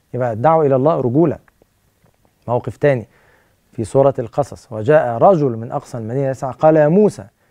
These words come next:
إن الملأ يأتمرون بك ليقتلوك فاخرج إني لك من الناصحين".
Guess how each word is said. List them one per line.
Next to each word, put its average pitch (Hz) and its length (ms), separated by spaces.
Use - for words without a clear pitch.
إن 139 100
الملأ 135 440
يأتمرون 123 500
بك 139 220
ليقتلوك 139 760
فاخرج 127 480
إني 135 240
لك 131 180
من 110 140
الناصحين". 107 600